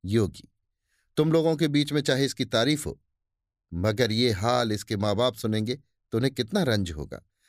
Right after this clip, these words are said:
क्योंकि एक बड़े घर की लड़की का पराये मर्द से मिलना और पत्र व्यवहार करना तथा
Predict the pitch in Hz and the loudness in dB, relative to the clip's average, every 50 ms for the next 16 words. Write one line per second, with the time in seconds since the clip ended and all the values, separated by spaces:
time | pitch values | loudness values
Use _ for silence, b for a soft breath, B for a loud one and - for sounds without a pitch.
0 | _ _ 151 156 147 170 170 170 180 165 147 147 156 165 165 147 135 151 151 143 | _ _ 0 2 4 4 4 4 4 2 2 2 2 2 2 2 2 0 0 0
1 | 165 147 143 143 147 143 160 147 - 143 - 147 147 151 147 143 139 143 135 127 | 0 0 0 0 0 -2 -2 -2 -2 0 0 2 2 2 2 2 2 2 0 0
2 | 147 139 - 139 127 135 139 143 143 139 135 123 - 131 123 - - 131 117 123 | -2 -2 0 0 0 0 0 2 2 2 0 0 0 -2 -2 -2 -2 0 2 2
3 | 123 110 123 143 143 139 - 127 113 127 127 117 127 113 - - 110 80 b | 2 2 2 0 0 0 -2 -2 -2 -2 -2 -2 -2 -4 -2 -2 -2 -2 b